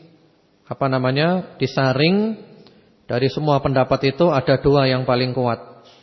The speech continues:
Waktu mustajab hari Jumat yang paling kuat ada dua. Yang pertama-tama,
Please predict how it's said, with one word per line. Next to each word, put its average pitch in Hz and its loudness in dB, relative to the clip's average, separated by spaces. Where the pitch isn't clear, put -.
Waktu 131 -2
mustajab 147 0
hari 139 2
Jumat 147 -2
yang 135 -2
paling 131 0
kuat 147 -2
ada 123 -2
dua. 110 -4
Yang 131 -2
pertama-tama, 139 0